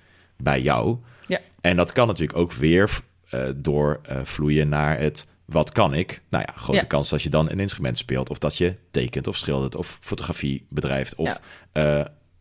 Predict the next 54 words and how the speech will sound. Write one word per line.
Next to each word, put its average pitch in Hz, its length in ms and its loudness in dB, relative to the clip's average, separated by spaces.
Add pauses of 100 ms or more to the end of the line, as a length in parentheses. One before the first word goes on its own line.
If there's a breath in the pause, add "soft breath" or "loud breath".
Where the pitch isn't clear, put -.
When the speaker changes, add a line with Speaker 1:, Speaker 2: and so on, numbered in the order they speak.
(260)
Speaker 1:
topsport - 380 -6
bedrijft 67 440 -2
of - 200 -20
misschien 76 280 -2
iets 67 140 -2
anders. 67 400 -4
Dus - 160 -2
dat - 340 -4 (160)
is - 140 -4
ook - 120 4
weer 80 340 4
een 78 140 2
manier 82 440 2 (180 soft breath)
van, 76 400 0
nou, 87 200 -4
weet - 120 -10
je, 55 140 -12
wie 123 160 2
ben 87 180 4
ik? 85 260 0 (480)
Rollen 80 540 2 (120)
en 71 380 -2 (540)
dingen 71 300 -4
die 69 200 -4
dicht - 240 -6
bij 65 100 -6
het 64 80 -8
hart 60 220 -10
liggen, - 240 -12
als - 160 -12
het - 100 -16
Speaker 2:
Ja. 185 100 -2
Speaker 1:
ware. - 120 -8 (640 loud breath)
Speaker 2:
En 214 180 4
bij 202 200 6
de 185 280 2
wat 180 200 2
kan 202 240 4
ik 233 120 0
is 185 120 2
het - 120 -6
ook 202 160 2
altijd 185 240 0
goed 190 200 -6
om 180 120 -4
te 175 120 0
bedenken 175 420 2
van, 165 220 0
wat 165 220 2
deed 185 200 2
ik 185 120 -2
vroeger 175 400 0
als 147 240 0
kind? 123 320 0